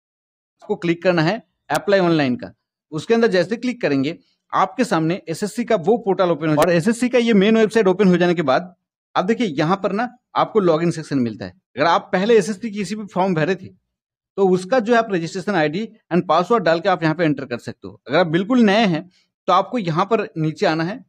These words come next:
और नीचे आपको यहाँ पे देखने के लिए मिल जाएगा न्यू यूजर रजिस्ट्रेशन नाउ। मान लेता हूँ कि आप नए यूजर हो तो आपको इसके अंदर क्लिक करना है।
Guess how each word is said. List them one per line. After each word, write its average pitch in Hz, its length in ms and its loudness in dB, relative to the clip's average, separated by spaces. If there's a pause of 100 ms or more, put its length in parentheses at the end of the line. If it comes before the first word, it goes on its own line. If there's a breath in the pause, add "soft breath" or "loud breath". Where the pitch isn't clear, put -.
(160)
और 160 100 2
नीचे 180 260 2
आपको 247 200 0
यहाँ 202 160 2
पे 220 80 -2
देखने 175 260 -4
के 196 80 -10
लिए 202 100 -4
मिल 180 140 0
जाएगा 185 200 -2
न्यू 170 260 2
यूजर 165 320 0 (380)
रजिस्ट्रेशन 170 480 -2
नाउ। 104 200 -4 (460 soft breath)
मान 185 240 2
लेता 226 220 4
हूँ 220 100 2
कि 233 100 -2
आप 220 140 2
नए 175 260 2
यूजर 165 280 0
हो 170 200 -10 (160)
तो 196 60 4
आपको 202 240 0
इसके 226 200 -2
अंदर 190 160 0
क्लिक 160 240 -6
करना 101 200 -8
है। 82 80 -16